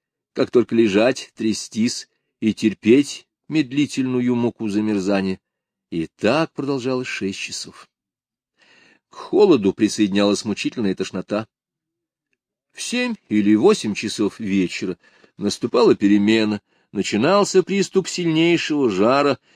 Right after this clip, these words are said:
и никакой лед не показался бы ему тогда прохладным. Воды, воды,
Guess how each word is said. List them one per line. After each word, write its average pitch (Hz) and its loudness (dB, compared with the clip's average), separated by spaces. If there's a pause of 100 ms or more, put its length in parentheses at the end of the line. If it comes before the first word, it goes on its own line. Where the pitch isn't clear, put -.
(140)
и 117 0
никакой 110 4
лед 117 6
не 156 -2
показался 135 0
бы 135 -2
ему 135 -2
тогда 127 0
прохладным. 104 -2 (260)
Воды, 110 -2
воды, 90 -4